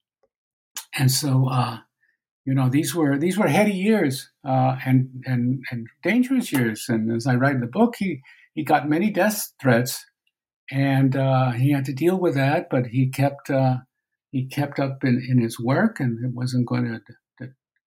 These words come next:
deter, deter him in any, in any way. And, um, he was courageous. He was brave. He made several trips to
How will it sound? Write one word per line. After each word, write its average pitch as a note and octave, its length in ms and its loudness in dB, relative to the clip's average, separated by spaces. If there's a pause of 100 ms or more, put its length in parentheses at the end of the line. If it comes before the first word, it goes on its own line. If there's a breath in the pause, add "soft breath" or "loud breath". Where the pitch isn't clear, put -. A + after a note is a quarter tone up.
(240)
deter, C3 460 -4
deter C3+ 340 0
him E3+ 140 2
in C#3+ 80 0
any, C3+ 340 2
in B2 120 0
any B2 220 4
way. B2+ 600 -4 (560)
And, B2+ 360 2
um, A#2+ 540 0 (140)
he C#3+ 140 2
was B2 360 0 (520)
courageous. E3+ 580 0
He - 80 -8
was - 160 -10
brave. F#3 480 0 (560)
He B2 80 -2
made B2+ 240 0
several D3 340 0
trips - 320 -2
to C3+ 280 0